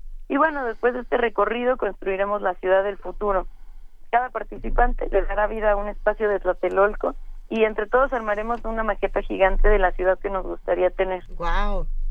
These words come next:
Speaker 1: El objetivo de este taller es que los niños noten que ellos pueden cambiar el espacio en el que viven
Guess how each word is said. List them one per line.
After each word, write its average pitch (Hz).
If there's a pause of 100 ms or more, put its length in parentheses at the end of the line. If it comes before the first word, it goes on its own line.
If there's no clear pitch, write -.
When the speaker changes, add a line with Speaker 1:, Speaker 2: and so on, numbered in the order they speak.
Speaker 1:
El 233
objetivo 254
de 285
este 269
taller 240
es 247
que 240
los 214
niños 214
noten 220
que 202
ellos 202
pueden 202
cambiar 185
el 196
espacio 185
en 196
el 180
que 180
viven 208